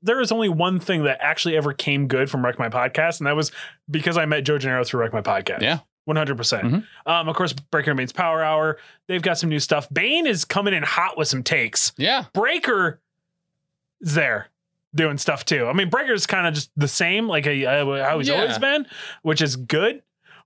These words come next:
Speaker 1: But Bane is finally, Bane's getting a little salty about stuff, and I kinda like it. You
Speaker 2: I
Speaker 1: know?
Speaker 2: like it too.
Speaker 1: Getting a little
Speaker 2: Honestly,
Speaker 1: spicy.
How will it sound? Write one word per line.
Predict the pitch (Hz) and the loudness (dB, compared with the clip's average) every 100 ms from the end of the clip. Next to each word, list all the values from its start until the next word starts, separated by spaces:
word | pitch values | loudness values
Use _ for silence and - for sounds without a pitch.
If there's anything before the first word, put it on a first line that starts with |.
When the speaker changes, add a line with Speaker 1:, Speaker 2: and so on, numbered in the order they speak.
| - | -2
Speaker 1:
But | 175 160 - | -2 -2 -6
Bane | 151 262 349 403 | -4 0 2 2
is | 359 | 0
finally, | 262 262 247 214 170 - _ | 0 0 2 2 0 -4 _
Bane's | 214 427 508 | -2 0 0
getting | 427 381 | 0 2
a | 330 | 2
little | 285 | 2
salty | - 254 233 226 | 2 2 2 2
about | 208 170 160 | 0 0 0
stuff, | - 180 | -2 -2
and | 196 | 0
I | 190 | 0
kinda | 233 208 | 0 2
like | 180 165 156 | 2 2 0
it. | 123 | -4
You | 131 | -2
Speaker 2:
I | 277 | 0
Speaker 1:
know? | 339 | 0
Speaker 2:
like | 349 302 | 0 -2
it | 226 | 0
too. | 330 277 127 | 0 0 0
Speaker 1:
Getting | 381 349 | 0 2
a | |
little | 311 | 2
Speaker 2:
Honestly, | 175 226 214 208 | 2 2 2 2
Speaker 1:
spicy. | 262 156 117 | 2 0 -2